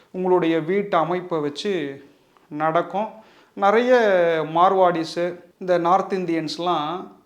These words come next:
கேஷ்ல, பணத்துல மிகப்பெரிய செல்வந்தர்களாக இருக்கிறார்கள். அது எப்படி அப்படின்னா, அன்னதானம் சிறந்தது, தாமரை மணி,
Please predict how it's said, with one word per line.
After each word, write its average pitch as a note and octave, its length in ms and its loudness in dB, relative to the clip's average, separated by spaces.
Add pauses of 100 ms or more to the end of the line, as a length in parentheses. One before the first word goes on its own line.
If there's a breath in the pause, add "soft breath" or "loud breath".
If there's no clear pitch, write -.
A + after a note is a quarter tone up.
(100)
கேஷ்ல, G3+ 600 0 (120)
பணத்துல G3+ 460 -4
மிகப்பெரிய G#3 680 -4
செல்வந்தர்களாக E3 720 -4
இருக்கிறார்கள். D3+ 720 -8 (420 soft breath)
அது F3 220 0
எப்படி E3 560 -2
அப்படின்னா, D#3+ 680 -8
அன்னதானம் E3+ 760 0
சிறந்தது, C#3+ 840 -8 (1160)
தாமரை F#3 500 2
மணி, D3+ 520 -8